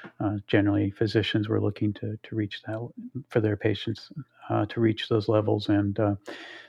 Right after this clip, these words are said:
that was something recommended by a number of, uh, like the Endocrine Society and so forth. Uh, the Institute of Medicine, when they came out with their new recommendations,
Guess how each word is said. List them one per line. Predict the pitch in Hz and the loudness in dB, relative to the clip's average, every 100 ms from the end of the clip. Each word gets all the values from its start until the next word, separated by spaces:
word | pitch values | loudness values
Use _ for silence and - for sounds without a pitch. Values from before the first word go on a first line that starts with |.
| _ | _
that | 113 107 | 2 2
was | 104 | 0
something | - 110 110 104 | 0 0 2 4
recommended | 104 110 107 104 101 | 4 4 4 4 2
by | 104 | -2
a | 104 | 0
number | 101 101 104 | 0 -2 -2
of, | 101 - | -6 -6
uh, | 113 104 110 _ | -4 -4 -6 _
like | 110 101 | -2 2
the | 107 | 2
Endocrine | 104 104 107 98 | 2 2 -2 -2
Society | - - 113 107 107 | -8 -8 -2 0 0
and | 107 | -2
so | - 104 | -4 -2
forth. | 107 101 - _ - - - - - | 0 0 -4 _ -18 -18 -18 -20 2
Uh, | 120 117 113 | 6 8 8
the | 135 | 6
Institute | 143 - 117 | 6 4 6
of | |
Medicine, | 120 127 120 120 | 8 6 6 4
when | 110 | 4
they | 110 | 4
came | - 117 | 4 4
out | 117 | 4
with | 113 101 | 4 4
their | 107 101 | 4 4
new | 104 110 110 | 4 4 4
recommendations, | 107 104 110 101 101 104 104 - 104 104 | 4 2 2 2 4 2 2 0 -2 -2